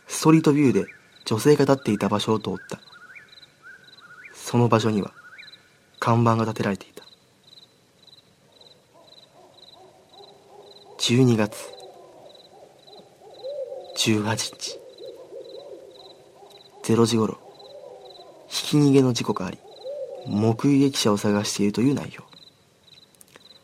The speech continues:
ちょうど、パソコンで女性を見た時と、同じ時刻だっ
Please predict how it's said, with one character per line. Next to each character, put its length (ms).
ち 140
ょ 80
う 40
ど、 180
パ 100
ソ 120
コ 140
ン 100
で 120
女 160
性 180
を 100
見 80
た 80
時 180
と、 140
同 160
じ 140
時 120
刻 180
だ 80
っ 20